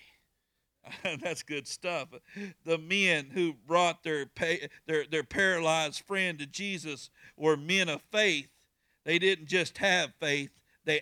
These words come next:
activated their faith. They were alive. They were relentless. They put action to their faith.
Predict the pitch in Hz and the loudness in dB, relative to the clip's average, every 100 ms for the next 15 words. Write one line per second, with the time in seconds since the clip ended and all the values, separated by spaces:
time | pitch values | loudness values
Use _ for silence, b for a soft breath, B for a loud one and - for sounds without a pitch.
0 | - 175 165 - 135 127 123 113 107 120 | 2 2 2 -4 -6 -2 -4 -6 -10 -12
1 | - 131 107 110 _ b b b 165 175 | -10 -10 -10 -16 _ b b b 2 4
2 | 165 147 143 170 190 180 151 120 165 180 | 4 2 2 4 6 4 2 2 2 2
3 | 165 151 147 170 208 151 147 - - b | 2 0 0 -2 -4 -4 -8 -8 -12 b
4 | b - 170 - 170 - 175 208 - - | b 0 0 2 0 0 -2 -2 -4 -12
5 | 147 - 160 131 123 160 135 | -12 -12 -12 -12 -12 -8 -8